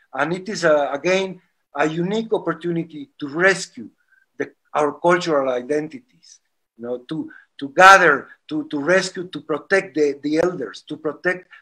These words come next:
to create supporting programs for the elders, like Hu-, Human Living Treasures in Asia programs. You know, they, they support these bearers of knowledge, which is very important. And this will make us think.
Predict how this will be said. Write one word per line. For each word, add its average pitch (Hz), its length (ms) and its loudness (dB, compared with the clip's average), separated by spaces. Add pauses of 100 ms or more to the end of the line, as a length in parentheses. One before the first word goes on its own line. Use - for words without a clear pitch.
to 160 100 -8
create 175 580 0 (240)
supporting 170 760 0
programs 160 520 0
for 127 200 -12
the 131 180 -4
elders, 147 440 -4
like 123 240 -10 (400)
Hu-, 175 200 -16
Human 175 520 -4
Living 160 360 -4
Treasures 151 500 -4
in 123 140 -10
Asia 135 440 -8 (100)
programs. 127 540 -8
You 101 100 -20
know, 117 200 -20
they, 135 140 -4 (280)
they 160 120 -2
support 160 680 0 (500)
these 156 300 -8 (220)
bearers 151 560 6
of - 140 -18
knowledge, 123 500 -10 (260)
which 123 200 -10
is 151 160 -6
very 165 280 4
important. 147 540 -4 (400)
And 139 320 -4 (320)
this 165 220 -8
will 175 180 -4
make 170 300 0
us - 160 -10
think. 202 320 -4